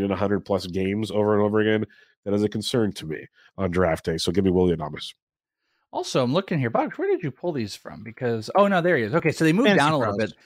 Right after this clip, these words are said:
Speaker 2: They're all in the still same group. You know what's funny? They've
Speaker 3: I
Speaker 2: actually
Speaker 3: took
Speaker 2: moved
Speaker 3: E S P N
Speaker 2: closer.
Speaker 3: out because there's, there's our
Speaker 2: Okay.
Speaker 3: rankings,
Speaker 2: Well, I was gonna say
Speaker 3: so.
Speaker 2: is if you have E S P N, what's funny is they move into the nineties, but they're within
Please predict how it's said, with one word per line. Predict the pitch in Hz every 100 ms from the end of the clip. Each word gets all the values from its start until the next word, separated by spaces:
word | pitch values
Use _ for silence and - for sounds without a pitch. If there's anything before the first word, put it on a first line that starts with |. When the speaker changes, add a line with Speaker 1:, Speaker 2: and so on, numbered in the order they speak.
| _
Speaker 2:
They're | - 208
all | 294
in | 254
the |
still | 180 - 185 151
same | - 185 135
group. | 143 123
You | 127
know | 190
what's | -
funny? | - 123 170 - _
They've | - 202
Speaker 3:
I |
Speaker 2:
actually | 220 226
Speaker 3:
took | 156
Speaker 2:
moved | 175
Speaker 3:
E | 202
S | 185 135
P | 175
N | 151
Speaker 2:
closer. |
Speaker 3:
out | 123 107 92 -
because | 135 127 135
there's, | 135 120 107 - _
there's | 123 120 117
our | 170 170
Speaker 2:
Okay. | 175 113
Speaker 3:
rankings, | 101 76 -
Speaker 2:
Well, | 165
I |
was | 165
gonna | 190 180
say | 180
Speaker 3:
so. | 156
Speaker 2:
is | 143
if | 131
you | 156
have | 175
E | 185
S | 160 -
P | 135 139
N, | 143
what's | 120 110
funny | - 151 127
is |
they | 117
move | 117 127 160
into | 180 160
the | 135 113
nineties, | 104 104 117 135 165 180 - -
but | 139 -
they're | 147 - -
within | 139 139 160